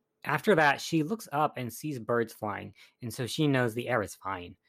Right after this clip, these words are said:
So she takes off her mask, and all is well. She does not, like, spontaneously combust or anything. And then she turns and looks out in the sky, and she sees some sort of, like, giant plane sort of in the distance. And this point, I was like,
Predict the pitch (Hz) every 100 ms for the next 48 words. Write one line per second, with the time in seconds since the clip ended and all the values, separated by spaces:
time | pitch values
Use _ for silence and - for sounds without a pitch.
0 | _ - 135 151 143 147 127 143 123 117
1 | 113 - _ _ _ _ - 110 110 110
2 | 107 110 - 120 117 101 107 104 - 131
3 | - 113 104 110 107 107 107 - - 101
4 | 101 _ _ _ _ _ - 120 123 113
5 | 101 113 107 107 92 104 95 98 110 110
6 | - _ _ _ _ _ _ _ _ _
7 | _ _ _ _ _ _ _ _ 123 123
8 | 156 131 151 127 127 123 131 117 120 104
9 | - 117 113 120 - 120 - 113 123 107
10 | 98 - 101 107 117 113 104 - 131 135
11 | 147 156 - _ _ _ - - 131 123
12 | 117 92 113 - 160 165 - - _ _
13 | _ _ _ _ _ 139 139 135 - 143
14 | 135 120 127 123 120 110